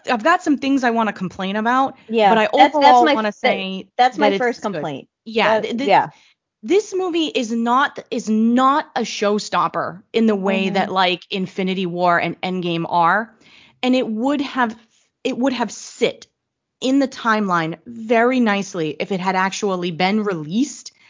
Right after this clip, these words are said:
Speaker 1: after Civil War and before Infinity War.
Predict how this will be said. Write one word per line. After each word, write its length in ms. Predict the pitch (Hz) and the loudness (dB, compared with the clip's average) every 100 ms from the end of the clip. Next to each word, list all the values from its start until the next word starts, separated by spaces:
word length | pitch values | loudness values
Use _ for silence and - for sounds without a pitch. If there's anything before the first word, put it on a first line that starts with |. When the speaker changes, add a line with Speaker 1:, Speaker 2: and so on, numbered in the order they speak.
| _ _ - | _ _ -6
Speaker 1:
after 380 | 185 196 202 262 | -2 -2 -2 -4
Civil 380 | 247 240 254 226 | 0 -2 -2 -2
War 440 | 190 175 170 170 _ _ _ - | 0 2 0 -4 _ _ _ -4
and 140 | 202 | -2
before 400 | 202 196 - 180 | 0 -2 -2 0
Infinity 400 | 165 165 170 160 | 0 -2 -4 -2
War. 320 | 147 147 143 | -4 -6 -10